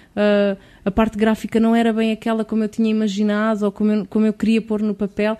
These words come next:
e então durmo menos essas duas ou três horas para conseguir ter o trabalho como quero e como acho que o cliente merece,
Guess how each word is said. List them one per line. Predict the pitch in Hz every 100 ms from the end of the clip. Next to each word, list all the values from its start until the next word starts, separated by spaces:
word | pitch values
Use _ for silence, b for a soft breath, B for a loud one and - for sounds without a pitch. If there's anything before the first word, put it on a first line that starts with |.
| B B
e | 202
então | 196 214
durmo | 196 214 208
menos | 208 208 202
essas | 196 202
duas | 185 196 190
ou | 196
três | 190 202 180
horas | 190 196 202
para | - 208
conseguir | 202 202 - 202 202
ter | - 202
o |
trabalho | 202 196 190 190 190
como | 196
quero | 190 - 196
e | 202
como | - 202 202
acho | 202 -
que | -
o |
cliente | 208 202 202 196 -
merece, | 190 190 190 - - 196 190